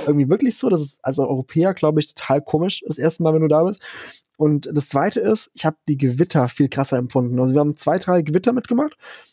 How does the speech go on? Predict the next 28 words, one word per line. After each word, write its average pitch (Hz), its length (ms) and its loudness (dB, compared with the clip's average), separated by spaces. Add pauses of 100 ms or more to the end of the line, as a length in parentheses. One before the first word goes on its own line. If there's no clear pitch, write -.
(120)
und 139 100 -2
das 139 160 -2
war 139 140 2
wirklich 180 280 0
mit 156 100 2
den 143 100 2
Blitzen 185 320 -2
und 165 100 2
so, 160 300 4
so 135 160 -4
hatte 147 120 2
ich 156 100 -2
das - 200 -8
zumindest 143 360 0
in 131 160 -4
meiner 135 220 2
Erinnerung, 139 520 2 (320)
äh, 127 140 2
noch 127 200 0
nie 147 300 4
in 131 260 0
Deutschland 135 440 2
oder 135 140 0
Europa 135 300 0
oder 131 140 0
so 127 120 0
gesehen. 123 340 2 (420)
Also 127 380 2